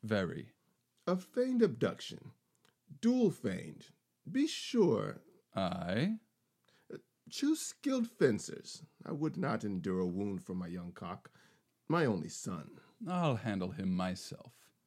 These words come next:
Speaker 1: 'Twill be well done.
Speaker 2: Ah, well, that bridge is safe before it's crossed.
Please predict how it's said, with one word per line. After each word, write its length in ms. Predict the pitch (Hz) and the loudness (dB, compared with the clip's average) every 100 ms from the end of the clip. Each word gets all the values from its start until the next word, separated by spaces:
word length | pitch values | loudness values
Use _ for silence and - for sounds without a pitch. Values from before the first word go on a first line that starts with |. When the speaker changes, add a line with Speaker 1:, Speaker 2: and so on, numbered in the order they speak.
| - | -8
Speaker 1:
'Twill 260 | - 202 180 | 4 6 8
be 140 | 165 | 8
well 240 | 131 110 | 6 4
done. 400 | 107 92 65 107 - _ _ _ _ _ - 240 | 2 -2 -6 -10 -14 _ _ _ _ _ -8 0
Speaker 2:
Ah, 360 | 262 - - - _ _ | 2 0 -2 -20 _ _
well, 380 | - 135 92 - _ _ _ _ - | 2 4 2 -2 _ _ _ _ -4
that 220 | 95 82 | -2 -2
bridge 240 | 101 90 87 | -2 -2 -2
is 100 | - | -6
safe 320 | - 95 92 | -4 -4 -4
before 280 | 92 90 90 | -6 -4 -4
it's 140 | - | -6
crossed. 540 | - 104 139 - - | -8 -4 -4 -6 -18